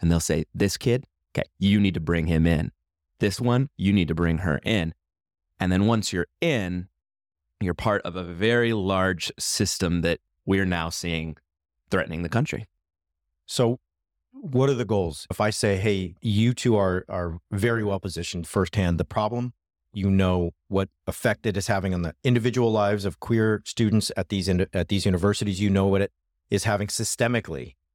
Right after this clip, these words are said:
Speaker 2: on our courts, i-, in our law space, in our electoral politics, uh, in other places." So it, it, you know, if we talk about the goals of, of your organization, what is it you want to accomplish?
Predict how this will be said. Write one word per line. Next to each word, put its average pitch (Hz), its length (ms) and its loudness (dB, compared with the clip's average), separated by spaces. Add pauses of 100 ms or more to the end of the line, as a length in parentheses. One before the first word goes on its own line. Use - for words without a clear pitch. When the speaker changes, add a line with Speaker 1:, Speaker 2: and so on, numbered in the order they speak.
Speaker 2:
on 90 200 0
our 90 100 0
courts, - 500 -6 (180)
i-, 101 280 0
in 107 120 2
our 98 120 0
law 101 200 2
space, - 540 -10
in 101 160 0
our 87 300 0 (260)
electoral 95 380 -2
politics, 95 640 -2 (100)
uh, 85 200 -2
in 92 100 2
other 104 160 0
places." 78 460 -4 (240)
So 104 280 0 (200)
it, 104 160 -6
it, 113 220 0
you 113 140 -2
know, 101 80 4
if 90 120 -2
we 117 80 0
talk 123 220 -2
about 104 280 -2
the 92 60 -8
goals 101 360 0
of, 85 220 -2 (100)
of 85 180 -2
your 95 120 2
organization, 85 640 0 (300)
what 107 140 0
is 104 100 -2
it 101 80 -6
you 101 80 -6
want 90 160 -4
to 80 40 -4
accomplish? - 480 -6